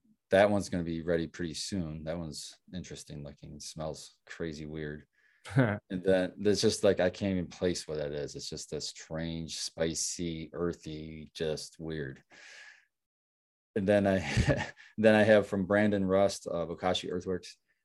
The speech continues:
Speaker 1: Uh, he's got Limelight. I've got that going in there in early flower.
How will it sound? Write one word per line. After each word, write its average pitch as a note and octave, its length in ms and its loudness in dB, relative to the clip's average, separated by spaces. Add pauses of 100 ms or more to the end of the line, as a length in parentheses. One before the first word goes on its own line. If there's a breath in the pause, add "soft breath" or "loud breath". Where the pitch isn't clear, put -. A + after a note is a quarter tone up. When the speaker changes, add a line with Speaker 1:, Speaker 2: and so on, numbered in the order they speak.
(240)
Speaker 1:
Uh, D2 160 -6
he's E2 300 -8
got D2+ 320 -2
Limelight. F#2 480 -2
I've E2 100 -10
got E2+ 220 -4
that F#2 260 2
going F#2 220 -4
in F#2 120 -4
there F#2+ 360 -6 (640)
in E2+ 100 -8
early E2 300 -4
flower. D2+ 520 -4